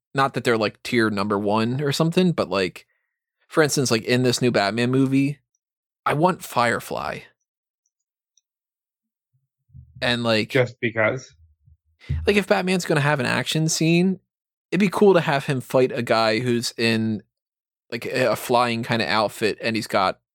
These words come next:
Speaker 1: you know, the flamethrower and stuff. That'd be cool. We haven't seen that yet. And, like, we haven't seen Clayface in one of these movies yet. And Clayface can have some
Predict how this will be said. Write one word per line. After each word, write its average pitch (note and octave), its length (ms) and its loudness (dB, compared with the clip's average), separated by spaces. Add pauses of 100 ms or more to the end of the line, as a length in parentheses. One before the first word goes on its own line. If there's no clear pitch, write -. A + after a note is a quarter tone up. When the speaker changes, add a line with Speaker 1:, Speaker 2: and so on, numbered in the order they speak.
(120)
Speaker 1:
you A#2 140 -6
know, F#2+ 280 -2
the F#2 440 0
flamethrower D#2+ 580 -4
and B1 100 -12
stuff. - 420 -12
That'd A3+ 120 0
be A#3 80 0
cool. G3 280 0
We - 80 0
haven't C3 180 -2
seen C3+ 160 -4
that F#2 140 -6
yet. B1 220 -8 (960)
And, C3+ 120 -4
like, C3 160 2
we D3 80 4
haven't F#3 260 0
seen C#3 220 -2
Clayface G2+ 800 -2 (140)
in A#2+ 120 -6
one F2+ 120 -4
of E2 60 -6
these E2 180 -8
movies C#2+ 380 -8
yet. A#1 260 -6 (300)
And A#2+ 80 -12
Clayface F3 460 2
can C#3 320 -4
have C3 240 -2
some G#2 240 -8